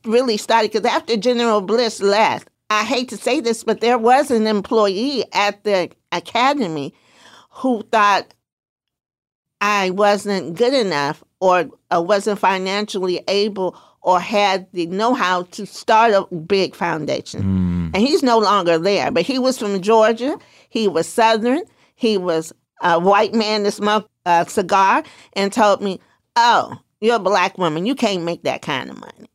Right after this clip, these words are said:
Speaker 1: And I
Speaker 2: Mm.
Speaker 1: was really hurt. So I started, uh, I started helping the boys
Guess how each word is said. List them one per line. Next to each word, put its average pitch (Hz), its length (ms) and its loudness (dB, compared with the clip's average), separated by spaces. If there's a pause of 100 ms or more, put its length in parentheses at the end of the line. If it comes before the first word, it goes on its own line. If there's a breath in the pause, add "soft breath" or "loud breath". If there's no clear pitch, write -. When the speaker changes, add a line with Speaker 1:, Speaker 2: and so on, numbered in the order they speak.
(100)
Speaker 1:
And 180 140 0
I 208 180 2
Speaker 2:
Mm. - 40 0
Speaker 1:
was 233 260 -2
really 262 380 0
hurt. - 540 0 (540 soft breath)
So 220 500 2
I 220 140 -2
started, 240 800 0 (140)
uh, 175 420 2 (360)
I 196 60 -8
started 226 340 2
helping 240 420 0
the 226 80 0
boys 190 420 0